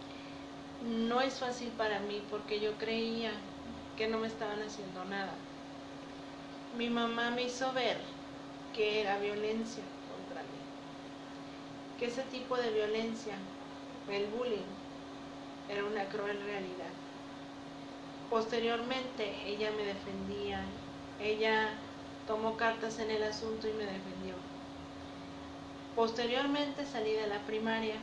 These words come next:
en la secundaria pasaba lo mismo, pero en menor grado, no me saludaban, sufrí indiferencia. Y en la prepa igual, en la universidad igual, era peor.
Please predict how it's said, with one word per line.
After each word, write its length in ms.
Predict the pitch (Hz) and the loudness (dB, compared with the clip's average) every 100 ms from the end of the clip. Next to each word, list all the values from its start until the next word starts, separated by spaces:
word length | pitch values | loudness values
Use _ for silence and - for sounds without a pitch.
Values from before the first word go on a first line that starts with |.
| - - - - - - - - - | -6 -10 -10 -10 -10 -10 -10 -10 -4
en 140 | - 214 | 4 6
la 100 | 208 | 6
secundaria 540 | 208 202 196 196 196 202 | 2 -2 -2 -2 -2 -2
pasaba 340 | 202 196 180 175 | -4 -2 -4 -2
lo 160 | 170 185 | -4 -4
mismo, 220 | 190 - - - - - - - - - - - - | -4 -4 -6 -8 -8 -8 -8 -8 -8 -8 -8 -4 2
pero 180 | 240 | 6
en 120 | 226 214 | 6 6
menor 340 | 202 196 185 | 2 0 -2
grado, 300 | 190 196 190 190 - - | 0 0 0 -4 -6 -4
no 80 | 208 | -2
me 160 | 220 220 | 2 2
saludaban, 640 | 226 208 190 202 190 190 190 - - - - - - - - - | 2 0 0 0 0 -2 -4 -8 -8 -8 -8 -8 -8 -8 -6 -2
sufrí 360 | 220 214 220 | 0 0 0
indiferencia. 840 | 226 220 220 220 190 190 190 - - - - - - 139 139 143 143 143 139 143 143 143 143 143 139 139 143 - - - - | 0 0 0 0 -2 -2 -4 -4 -6 -6 -8 -8 -8 -8 -6 -6 -6 -6 -6 -8 -6 -6 -6 -6 -8 -8 -6 -6 -6 -4 -2
Y 320 | 214 220 220 | 0 4 4
en 120 | 208 | 6
la 120 | 214 | 6
prepa 420 | 208 220 220 220 214 220 - - | 6 6 6 6 4 2 -2 -2
igual, 260 | 196 202 196 190 - - - - | 2 4 4 0 -4 -6 -6 -4
en 100 | 208 | 2
la 60 | 214 | 2
universidad 540 | 214 208 208 - 196 | 4 2 2 2 2
igual, 320 | 202 208 196 185 - | 2 2 2 0 -2
era 120 | 202 208 - | -2 0 2
peor. 220 | 214 | 2